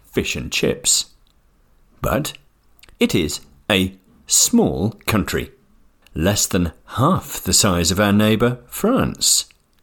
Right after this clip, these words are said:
But I sense a question coming up. The United States of America has fifty states. How many of these states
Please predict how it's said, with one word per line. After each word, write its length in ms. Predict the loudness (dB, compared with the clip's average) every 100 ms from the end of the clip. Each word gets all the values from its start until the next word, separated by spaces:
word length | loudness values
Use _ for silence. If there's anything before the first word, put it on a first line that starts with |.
| _ _ _ _ -16
But 360 | -2 0 0 -6
I 200 | -2 0
sense 560 | 0 0 2 0 0 -2
a 160 | -2 -2
question 680 | -2 -4 -2 -2 -2 -2 -2
coming 380 | -4 0 2 2
up. 240 | 0 -4 -14 _ _ 12 12 12 10 8 6 4 0 -6 -14 _ -2
The 100 | 2
United 440 | 4 2 2 0
States 340 | 0 0 0 -2
of 80 |
America 540 | 0 2 2 0 -4 -4
has 340 | -2 -2 -4 -12 _
fifty 760 | -8 0 0 -2 0 2 0 0
states. 880 | -2 0 -2 -2 0 2 2 -2 _ _ _ _ _ _ _ _
How 260 | 0 4 6
many 520 | 6 6 4 2 2
of 200 | -2 2
these 440 | 2 2 2 -2
states 840 | 0 0 0 -2 -2 -4 -2 -2